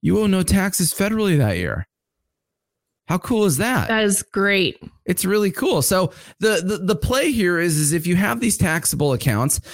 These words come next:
Speaker 1: if the money is growing, it, you, you know, you gotta be conscious. "Hey, I'm working right now. Maybe I don't wanna sell my investments just yet because I'm gonna get hammered on tax liability. Whereas I'm retiring next year.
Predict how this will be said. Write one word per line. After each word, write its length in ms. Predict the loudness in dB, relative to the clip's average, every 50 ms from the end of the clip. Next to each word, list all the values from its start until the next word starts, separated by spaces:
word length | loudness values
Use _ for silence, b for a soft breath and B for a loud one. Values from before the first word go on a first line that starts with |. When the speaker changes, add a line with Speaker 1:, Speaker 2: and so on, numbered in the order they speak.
| B B B
Speaker 1:
if 120 | -4 -2
the 120 | 0 0 0
money 320 | 2 2 2 2 2 2 2
is 180 | 2 2 0
growing, 600 | -2 -2 -2 0 0 0 0 0 0 0 -2 -2 B B B B _
it, 140 | -6 -6 -4
you, 300 | -2 -2 0 0 -2 -2 -4
you 160 | -4 -2 0
know, 160 | 0 2 2
you 160 | 2 2 2 2
gotta 160 | 0 0 0
be 100 | 0 0
conscious. 380 | 0 -2 -2 0 0 0 2
"Hey, 140 | 2 2 2
I'm 140 | 4 2 2
working 280 | 0 0 0 0 0 2
right 200 | 2 2 2 2
now. 260 | 0 0 0 2 2
Maybe 300 | 2 2 2 2 2 2
I 40 | 2
don't 300 | 2 2 2 2 2 0
wanna 180 | 0 0 0 2
sell 280 | 2 2 0 0 2
my 180 | 0 2 2 2
investments 580 | 2 2 2 2 0 0 0 0 0 0 0
just 280 | 0 0 0 0 2 0
yet 180 | 0 0 0 -2
because 400 | -4 -2 0 0 2 2 0 b b b b b
I'm 120 | -2 0
gonna 140 | 0 2 2
get 160 | 0 2 2
hammered 380 | 4 4 4 2 2 0 0 0
on 100 | 0 2
tax 340 | 2 2 0 0 -2 0 0
liability. 580 | 2 2 2 0 0 0 0 2 2 2 0 B B B B B B
Whereas 340 | -2 0 2 2 2 0 -2 -4 -4
I'm 180 | -2 0 2 2
retiring 640 | 2 2 2 2 2 2 2 2 2 2 2 2
next 320 | 2 0 0 -2 -2 -2 -2
year. 340 | 0 0 2 2 0 -2